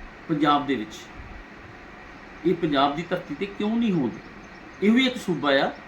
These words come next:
ਜਿੱਥੇ ਸ਼ਡਿਊਲ ਕਾਸਟ ਰੂਲਿੰਗ ਕਲਾਸ ਹੋਣਾ ਚਾਹੀਦਾ ਸੀ, ਪਰ ਅਸੀਂ ਕਿਧਰੇ ਵੀ ਨਹੀਂ।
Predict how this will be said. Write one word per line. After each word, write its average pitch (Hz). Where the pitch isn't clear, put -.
ਜਿੱਥੇ 220
ਸ਼ਡਿਊਲ 160
ਕਾਸਟ 190
ਰੂਲਿੰਗ 190
ਕਲਾਸ 170
ਹੋਣਾ 127
ਚਾਹੀਦਾ 87
ਸੀ, 85
ਪਰ 147
ਅਸੀਂ 147
ਕਿਧਰੇ 117
ਵੀ 90
ਨਹੀਂ। 78